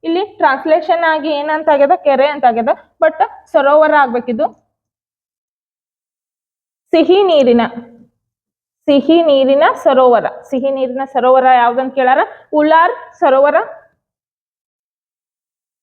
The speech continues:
ಹೌದಾ? ಚಿಲ್ಕಾ ಸರೋವರ, ಸಾಂಬಾರ್ ಸರೋವರ, ಆಮೇಲೆ ಲೋಕ್ಟಾಕ್ ಸರೋವರ.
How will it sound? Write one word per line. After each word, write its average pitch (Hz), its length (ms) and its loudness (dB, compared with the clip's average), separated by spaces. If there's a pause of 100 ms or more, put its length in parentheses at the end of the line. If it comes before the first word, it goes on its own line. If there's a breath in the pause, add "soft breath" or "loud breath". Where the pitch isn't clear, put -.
(1000)
ಹೌದಾ? 302 360 0
ಚಿಲ್ಕಾ 269 380 2
ಸರೋವರ, 269 400 2 (440)
ಸಾಂಬಾರ್ 277 480 -2
ಸರೋವರ, 277 360 0 (320)
ಆಮೇಲೆ 294 560 -6
ಲೋಕ್ಟಾಕ್ 285 440 0
ಸರೋವರ. 262 360 0